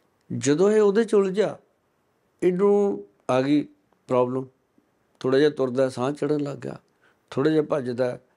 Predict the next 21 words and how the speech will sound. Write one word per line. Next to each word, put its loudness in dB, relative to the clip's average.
ਸਾਹ -2
ਚੜ੍ਹਨ -2
ਲੱਗ 0
ਗਿਆ, -4
ਸੈਰ 0
ਨਹੀਂ -4
ਕਰਦਾ, 0
ਬਲਾਕ 0
ਹੋ -2
ਗਿਆ। -2
ਫਿਰ 0
ਉਹ 2
ਡਾਕਟਰ 0
ਕੋਲ -2
ਜਾਂਦਾ, 0
ਉਹ -4
ਕਹਿੰਦਾ, 2
"ਤੂੰ -6
ਘਿਓ 4
ਨਹੀਂ -2
ਖਾਣਾ, -4